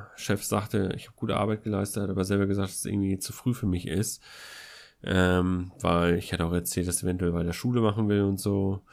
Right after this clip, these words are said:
Hab mich mit dem auch gut unterhalten und so, aber am Ende ist nichts geworden. Ist halt auch ein kleiner Betrieb, die bilden vielleicht alle zwei Jahre oder drei Jahre mal einen Azubi aus oder so. Wenn überhaupt, haben die mal einen Azubi.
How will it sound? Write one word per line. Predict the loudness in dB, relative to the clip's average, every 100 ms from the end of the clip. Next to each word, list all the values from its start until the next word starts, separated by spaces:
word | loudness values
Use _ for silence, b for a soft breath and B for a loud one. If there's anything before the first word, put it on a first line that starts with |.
| B B B B B B B B B
Hab | -6 -4
mich | 0
mit | 2
dem | 2
auch | 0 -2
gut | -2
unterhalten | -2 -2 0 0 0 -2
und | -4 -2
so, | -2 -2
aber | -2 0 0 -4 _ _ _ _ _ _ _ _ 0
am | 6 8
Ende | 8
ist | 8 6
nichts | 4 4
geworden. | 6 8 8 6 4 -2 _
Ist | -6 2
halt | 6
auch | 6
ein | 4
kleiner | 4 4
Betrieb, | 2 -2 -10 -6
die | -4
bilden | 2 2 2
vielleicht | 2 0 2
alle | 0 0
zwei | -2 0 2
Jahre | 2 0 0
oder | 0
drei | 0 0
Jahre | 0 0 0
mal | 0 -2 -4
einen | -2 -2 0
Azubi | -2 -4 -4 0 0
aus | 0 -4 -4
oder | -4 -6
so. | -6 -8 -10 _ _ -20 -20 _ _ _ _ _ _ _ _ _ 2
Wenn | 6 8
überhaupt, | 6 6 2 4
haben | 2
die | 4
mal | 2 0
einen | 0 0
Azubi. | -2 -2 -2 -2